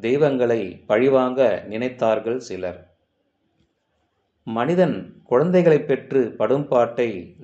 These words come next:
தெய்வமே பட்டு பார்க்கட்டும் என்ற கருத்தில் தெய்வங்களுக்கு பிள்ளைகளை உருவாக்கினார்கள். தற்கால விஞ்ஞான யுகத்தில்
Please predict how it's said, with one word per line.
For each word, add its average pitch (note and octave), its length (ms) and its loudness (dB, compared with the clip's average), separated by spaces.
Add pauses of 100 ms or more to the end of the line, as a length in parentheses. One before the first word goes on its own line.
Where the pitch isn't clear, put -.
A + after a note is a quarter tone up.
தெய்வமே C#3 600 0
பட்டு B2+ 380 -4
பார்க்கட்டும் A2+ 680 -4
என்ற G2+ 300 -4
கருத்தில் G#2 800 -6 (640)
தெய்வங்களுக்கு B2 1120 0
பிள்ளைகளை C3+ 640 2
உருவாக்கினார்கள். F#2 960 -4 (1700)
தற்கால D3+ 840 -2
விஞ்ஞான D3 440 -4
யுகத்தில் A2+ 800 -6